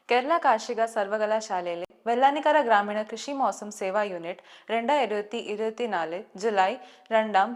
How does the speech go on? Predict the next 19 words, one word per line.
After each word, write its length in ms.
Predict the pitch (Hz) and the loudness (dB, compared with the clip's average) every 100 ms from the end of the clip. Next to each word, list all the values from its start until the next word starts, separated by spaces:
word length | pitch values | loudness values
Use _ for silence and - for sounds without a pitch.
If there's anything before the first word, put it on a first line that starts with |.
| 240 | -2
തീയതി 420 | 208 196 180 233 - - - | 0 0 0 -8 -10 -16 -2
തയ്യാറാക്കിയ 560 | 220 240 294 320 262 226 226 | 4 6 6 4 2 2 4
കാർഷിക 420 | 190 - 247 262 | 4 2 -4 -2
കാലാവസ്ഥാ 680 | 240 190 180 180 185 214 | 0 0 0 -4 -4 -4
നിർദ്ദേശക 580 | 220 220 208 262 254 311 | -2 -4 -4 -6 -4 -4
ബുള്ളറ്റിൻ. 440 | 254 185 156 147 - _ _ | -4 -4 -6 -8 -16 _ _
ഭാരതീയ 440 | 220 240 233 277 330 | 2 6 6 6 0
കാലാവസ്ഥാ 680 | 330 220 214 214 220 - 233 | 4 2 2 -2 -2 -2 0
നിരീക്ഷണ 520 | 214 220 233 269 285 | 0 -4 -6 -6 -6
കേന്ദ്രത്തിന്റെ 720 | 269 214 202 208 175 170 214 - _ _ 220 | -4 -4 -4 -8 -10 -10 -10 -12 _ _ -6
മുന്നറിയിപ്പ് 520 | 220 247 262 277 330 | -4 -2 -4 0 0
അനുസരിച്ച് 760 | 233 214 214 196 175 175 - 294 - _ - | 2 -2 -6 -6 -6 -8 -10 -12 -14 _ -6
മഹാരാഷ്ട്രയിൽ 800 | 220 226 247 254 - 302 330 285 | 0 4 4 2 -2 -2 -2 -4
നിന്നും 360 | 202 185 220 320 _ _ _ - | -6 -4 -6 -6 _ _ _ 0
കേരള 300 | 233 247 311 | 2 4 2
തീരത്തേക്ക് 680 | 311 233 220 214 190 254 311 - _ | 2 0 0 -6 -8 -8 -12 -14 _
സമുദ്രനിരപ്പിൽ 1000 | - 233 262 247 339 262 196 202 208 269 - - | 2 2 2 2 0 0 0 0 0 -6 -6 0
ഒരു 260 | 226 254 294 | 4 4 2
ന്യൂന 440 | 226 190 196 277 | -2 -4 -2 -2